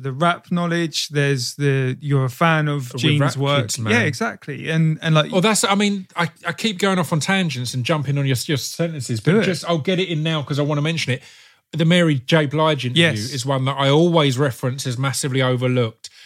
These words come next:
Speaker 2: And the breakthrough in that,
Speaker 1: Yeah.
Speaker 2: as I've said before, the first half of it,
Speaker 1: <laughs>
Speaker 2: it's such a,
Speaker 1: Junket.
Speaker 2: um, a press junket
Speaker 1: Yeah, yeah, yeah.
Speaker 2: interview. It's such a junket interview.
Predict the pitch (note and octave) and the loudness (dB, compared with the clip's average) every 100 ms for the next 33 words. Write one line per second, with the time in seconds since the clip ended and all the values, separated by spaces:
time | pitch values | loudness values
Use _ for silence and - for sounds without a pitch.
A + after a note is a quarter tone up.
0 | - _ C#3 C#3+ C3+ B2 C#3+ D3+ E3 - | -20 _ -2 2 2 0 0 0 -2 -8
1 | - D3 C3+ C3+ C#3+ A#2 - D3+ C3+ C3+ | 0 4 4 2 0 -2 2 2 2 0
2 | - D3 A#2 - C#3 - C#3+ A2+ - - | 0 -2 -2 -8 -12 0 2 2 -4 -8
3 | C#3+ - F3 F3+ - - F#3+ F3+ - A#2 | -6 2 4 4 0 0 2 2 0 -4
4 | A2 C3 G#2+ - - D#3+ C#3+ D3 - - | -4 -6 -10 -16 -2 0 2 0 -4 -4
5 | - - D#3+ - - D3+ C#3 - _ - | -4 0 0 0 0 2 2 -2 _ -2
6 | E3 D#3+ C3 C3 D#3 A#2+ - C#3 - D#3 | 2 2 2 2 -2 -6 -2 -2 0 0
7 | C3+ C3 C#3+ C#3 C3+ A2+ G2+ G2 - _ | 0 0 -2 -2 -2 -2 -4 -6 -12 _
8 | D3 - - F3 - C#3+ D#3 C#3 E3 C3 | -4 -2 0 0 0 0 0 0 -4 -2
9 | A#2 | -4